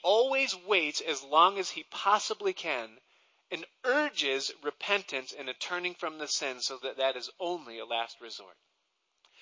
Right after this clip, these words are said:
That it is not in God's heart that he takes any delight at all in the death of the wicked. He doesn't. He says, "But that the wicked should turn from his wickedness and that he should live." And thus, when God does it, he does it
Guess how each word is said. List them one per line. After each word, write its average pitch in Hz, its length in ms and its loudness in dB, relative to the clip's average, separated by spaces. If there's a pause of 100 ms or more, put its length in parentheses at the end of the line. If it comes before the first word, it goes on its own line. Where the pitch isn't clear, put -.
(200)
That 165 120 8
it 180 100 10
is 170 200 6
not 208 280 8 (220)
in 254 280 6
God's 220 360 10
heart 160 300 6
that 156 80 -4
he 165 100 -4
takes 175 260 -2
any 190 220 2
delight 165 520 6
at 180 200 6
all 151 400 8
in 143 140 -4
the 135 120 -4
death 156 260 2
of 147 140 -10
the 139 80 -2
wicked. 135 320 -2
He 156 220 -2
doesn't. 190 340 4 (280)
He 185 80 2
says, 185 200 6
"But 202 200 6
that 190 140 8
the 175 80 6
wicked 214 380 6
should - 220 0
turn 247 300 8
from 196 200 0
his 156 180 0
wickedness 156 500 6 (240)
and 147 120 2
that 156 160 10
he 175 200 0
should 156 240 4 (100)
live." 110 500 -6 (460)
And 143 100 -6
thus, - 180 6 (100)
when 233 280 8
God 220 340 10
does 196 240 10
it, 143 160 4
he 175 160 -4
does 165 240 4
it 147 80 2